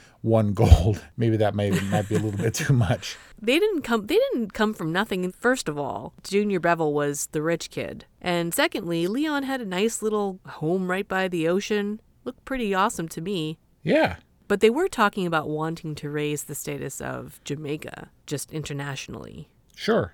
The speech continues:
Speaker 1: for that particular sport. What else did they have? Cycling, uh, sprinting, and boxing?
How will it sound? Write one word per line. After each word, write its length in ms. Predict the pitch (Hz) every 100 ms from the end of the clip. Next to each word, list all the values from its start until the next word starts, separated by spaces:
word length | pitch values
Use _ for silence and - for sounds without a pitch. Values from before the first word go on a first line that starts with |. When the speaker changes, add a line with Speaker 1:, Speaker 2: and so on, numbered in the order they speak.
| _
Speaker 1:
for 260 | - 117 113
that 260 | 117 120
particular 480 | - 117 117 131 123
sport. 380 | 120 - 120 92
What 140 | 120
else 180 | 135 135
did 140 | 139
they 100 | 139
have? 260 | 131 135 151
Cycling, 680 | - 123 120 135 135 139 143
uh, 360 | - 113 104 98
sprinting, 640 | - - 127 123 127 127
and 180 | 120 113
boxing? 500 | 104 110 - 139 180